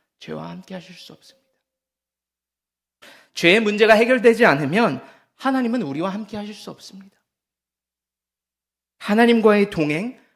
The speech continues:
하나님과의 함께함이 이 죄가 있다면 있을 수 없는 것입니다.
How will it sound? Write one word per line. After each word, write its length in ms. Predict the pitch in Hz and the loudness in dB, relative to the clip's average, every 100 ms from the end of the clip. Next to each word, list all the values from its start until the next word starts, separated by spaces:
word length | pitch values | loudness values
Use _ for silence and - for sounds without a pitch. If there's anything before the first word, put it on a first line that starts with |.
| _ | _
하나님과의 640 | - 254 254 240 226 226 208 | -8 -4 -2 -2 -2 -2 -6
함께함이 920 | - 285 - 285 160 147 233 156 - _ _ _ _ _ 170 | -10 -14 -10 -8 -8 -8 -10 -10 -14 _ _ _ _ _ -18
이 80 | |
죄가 360 | - 143 151 202 | -14 -10 -8 -10
있다면 420 | 151 - 165 185 151 | -10 -14 -16 -16 -16
있을 300 | 147 - 202 | -18 -16 -16
수 180 | - | -18
없는 260 | 156 147 170 | -18 -20 -20
것입니다. 300 | 175 _ | _ _